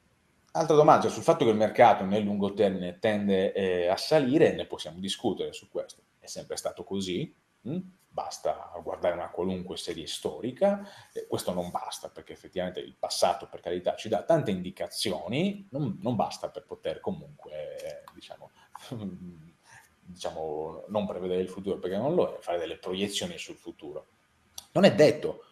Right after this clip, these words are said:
al cento per cento che sarà così per sempre. Cioè, se io vo-, se volete da me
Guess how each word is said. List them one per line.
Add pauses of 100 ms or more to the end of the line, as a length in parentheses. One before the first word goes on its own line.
(140)
al
cento
per
cento
che
sarà
così
per
sempre.
Cioè,
se
io
vo-,
se
volete
da
me